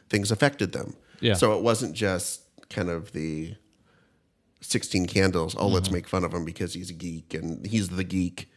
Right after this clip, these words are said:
Speaker 2: Mm-hmm.
Speaker 1: and it's just sort of like a comedic
Speaker 2: Yeah. Those, the,
Speaker 1: foil.
Speaker 2: it's, the, it's, in a high school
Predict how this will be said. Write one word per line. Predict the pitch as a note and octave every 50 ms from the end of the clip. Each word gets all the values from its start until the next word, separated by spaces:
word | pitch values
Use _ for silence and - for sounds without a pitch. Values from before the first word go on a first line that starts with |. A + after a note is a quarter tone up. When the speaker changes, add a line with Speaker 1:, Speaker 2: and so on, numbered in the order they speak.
| - -
Speaker 2:
Mm-hmm. | - - - - - - - -
Speaker 1:
and | F2 F2 E2+
it's | E2+ G2 -
just | G2 -
sort | - G2 F2 E2
of | E2
like | E2 D#2+ -
a | - D#2 D#2 F2 - _
comedic | - - G#2+ F2+ F2+ E2+ D#2 - - - - - _ -
Speaker 2:
Yeah. | - A2 G#2+ G#2 F#2 D#2 - _ - - - - -
Those, | C3+ C3 C3 - - A2 B2
the, | A#2 B2+ A#2
Speaker 1:
foil. | G3+
Speaker 2:
it's, | - A2 C#2+ A1+ - A#2 B2
the, | B2 B2 B2
it's, | A#2 F#2+ - - - - _ _ _ -
in | B2 A#2 A2+ A2 G#2+ G#2 F2 -
a | F2 G#2 G2+ G2
high | F#2 F2+ A#2+ A#2+
school | G#2 - - - A2+ G#2+ G2+ F#2+ F#2+ F2+ -